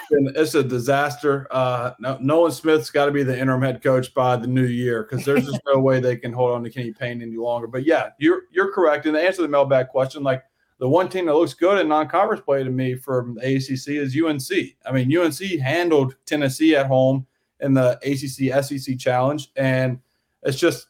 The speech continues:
Speaker 2: you know, they beat Arkansas, right? They beat
Speaker 1: Yep.
Speaker 2: Arkansas, who Duke lost to, and which is
Speaker 1: They were
Speaker 2: good.
Speaker 1: competitive with UConn. I mean, yeah, they, they
Speaker 2: I, I want them to be relevant. They have the seventh-year Netflix star, Armando Bacot, uh, at center, and so,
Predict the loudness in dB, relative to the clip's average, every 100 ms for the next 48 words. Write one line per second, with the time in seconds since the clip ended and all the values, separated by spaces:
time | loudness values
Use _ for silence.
0 | _ _ _ _ _ -2 2 2 2 2
1 | 2 4 4 2 -2 2 2 2 -2 -2
2 | 0 0 -2 -4 -2 2 4 4 0 0
3 | 0 0 -2 0 0 0 -2 -2 -2 -2
4 | -2 -4 -8 _ _ _ _ _ _ _
5 | 0 0 -2 2 2 2 -2 0 0 2
6 | -2 -2 -4 -6 0 4 4 4 -2 0
7 | 0 2 -2 -4 -2 -2 -2 -2 2 4
8 | 4 2 2 2 2 2 2 2 0 0
9 | 0 0 -2 -4 0 0 2 -2 -2 0
10 | 2 0 -2 0 -2 0 2 2 4 2
11 | 0 0 0 -2 0 0 0 -4 _ -8
12 | -6 -2 -4 -2 -2 2 2 2 0 2
13 | 4 6 4